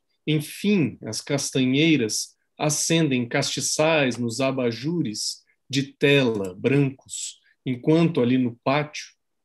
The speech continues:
o sabugueiro embaixo da janela abre suave a primeira sombrinha. E três ou quatro morros mais pra lá, junto de uma árvore, por sob as flores,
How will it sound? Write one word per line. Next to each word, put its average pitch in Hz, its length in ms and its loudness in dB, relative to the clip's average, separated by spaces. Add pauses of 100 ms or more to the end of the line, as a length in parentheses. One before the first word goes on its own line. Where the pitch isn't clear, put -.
(160)
o 135 40 -10
sabugueiro 139 760 4
embaixo 127 580 0
da 123 120 0
janela 131 680 -4 (500)
abre 139 380 0
suave 139 720 -2
a 110 60 -6
primeira 120 600 0
sombrinha. 110 760 -6 (1400)
E 143 100 0
três 170 480 2
ou 143 140 4
quatro 170 400 0
morros 143 600 2
mais 117 280 -2
pra 113 220 -2
lá, 113 340 -4 (540)
junto 156 400 2
de 160 100 0
uma 135 240 4
árvore, 120 500 -2
por 123 200 -10
sob 139 360 0
as 120 180 -2
flores, 143 680 0